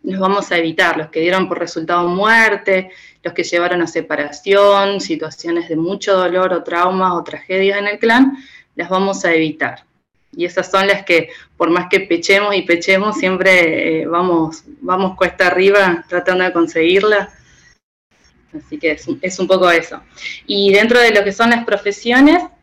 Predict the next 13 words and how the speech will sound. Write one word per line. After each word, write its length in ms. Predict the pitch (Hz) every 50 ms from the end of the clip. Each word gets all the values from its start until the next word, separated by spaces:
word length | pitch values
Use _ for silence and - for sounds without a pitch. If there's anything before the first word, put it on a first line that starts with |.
| _ -
eh, 240 | 185 180 180 170
más 240 | 170 180 196 - -
que 100 | - 208
nada 160 | 208 220 233
se 140 | 233 233 202
dividen 440 | 190 185 185 196 208 208 202 196 -
en, 240 | 165 165 160 151 - -
en 140 | 170 180 190
dos, 340 | 202 165 151 - - - _
o 100 | - 180
repetimos 880 | 180 180 180 180 - 190 190 - 233 240 277 285 330 359 349 - - - _ _ _ _ _ _ _ _ _ -
o 100 | 202 190
reparamos, 880 | 185 180 175 175 180 175 175 175 160 143 143 143 143 139 - - -